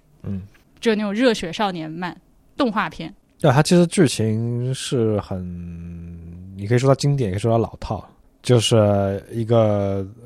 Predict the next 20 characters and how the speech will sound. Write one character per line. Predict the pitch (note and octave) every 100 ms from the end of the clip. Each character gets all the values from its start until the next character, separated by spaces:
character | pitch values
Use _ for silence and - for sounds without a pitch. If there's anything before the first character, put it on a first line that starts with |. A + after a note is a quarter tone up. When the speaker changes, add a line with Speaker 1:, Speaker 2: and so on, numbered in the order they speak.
| B2
Speaker 1:
非 | B2+
常 | A2 G#2+
不 | A2+
起 | G#2 -
眼 | G#2 F2+
的 | F#2 F#2 F2+ F2 F2
小 | -
孩 | F#2 - E2+
儿， | F2+ F#2+
通 | G2+ G2+
过 | G2+ F2+ F2
一 | F2+
系 | F#2 A2
列 | G#2 F#2+
刻 | - G2+
苦 | - F2
训 | A2 G2
练， | G#2 G2
然 | F2
后 | F#2